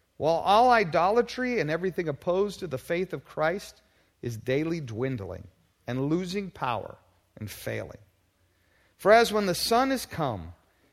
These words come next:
darkness no longer prevails, but if any be still left anywhere, it is driven away. So now that the divine appearing of the Word of God has come,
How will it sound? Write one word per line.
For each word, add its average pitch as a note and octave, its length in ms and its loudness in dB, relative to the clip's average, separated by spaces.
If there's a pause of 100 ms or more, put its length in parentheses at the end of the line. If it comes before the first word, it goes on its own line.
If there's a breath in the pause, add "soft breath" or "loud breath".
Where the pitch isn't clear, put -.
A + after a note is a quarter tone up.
(140)
darkness G3+ 480 4
no E3+ 100 4
longer E3+ 340 0
prevails, E3 580 0
but - 320 -4 (260 soft breath)
if C3 140 -4
any G#3+ 160 4
be F#3 200 -4
still F#3+ 380 0
left F#3 240 2
anywhere, F3+ 360 0
it E3 80 -2
is B2+ 140 -6
driven F3+ 520 -2 (120)
away. G2+ 520 -4 (640)
So F3+ 300 2
now F3 340 2
that E3 180 0
the C#3+ 60 -4
divine C#3+ 560 -2
appearing F3+ 480 -4
of D#3 80 -4
the A#2+ 80 -6
Word C#3 280 0
of C3+ 100 -6
God D3 240 0
has C#3 160 -6
come, E3+ 360 -6